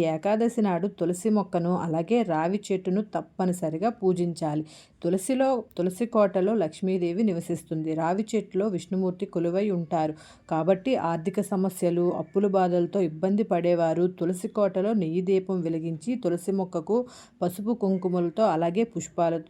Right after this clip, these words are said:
పుష్పాలు సమర్పించి, తులసి కోట చుట్టూ ఐదు ప్రదక్షిణాలు చేస్తే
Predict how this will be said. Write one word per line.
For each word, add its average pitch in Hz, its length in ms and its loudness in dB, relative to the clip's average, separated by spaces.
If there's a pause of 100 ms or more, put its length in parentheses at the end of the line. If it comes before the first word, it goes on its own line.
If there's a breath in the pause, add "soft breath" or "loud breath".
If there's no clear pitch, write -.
(160)
పుష్పాలు 208 440 2
సమర్పించి, 175 760 -4
తులసి 185 420 -2
కోట 185 320 -2
చుట్టూ 180 580 -2
ఐదు 190 240 -2
ప్రదక్షిణాలు 185 680 -2
చేస్తే 180 480 -2